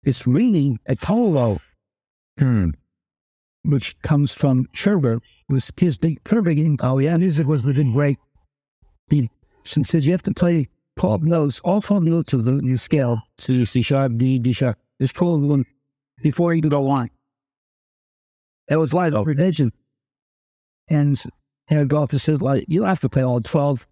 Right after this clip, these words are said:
Speaker 1: For jazz, that's gonna get too confusing." So, so I took one of his pieces.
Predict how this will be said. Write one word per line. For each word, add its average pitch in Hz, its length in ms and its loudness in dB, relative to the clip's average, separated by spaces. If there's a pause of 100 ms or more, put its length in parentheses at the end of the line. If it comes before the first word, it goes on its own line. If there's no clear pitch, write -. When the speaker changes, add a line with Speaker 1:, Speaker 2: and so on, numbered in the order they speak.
Speaker 1:
For 143 100 0
jazz, 156 340 0
that's 147 180 -2
gonna 131 140 0
get 131 140 -2
too 143 160 0
confusing." 123 560 0 (380)
So, 143 180 0 (760)
so 135 80 2
I 131 140 2
took 151 280 0
one 160 120 0
of 147 80 0
his 135 120 -2
pieces. 160 460 0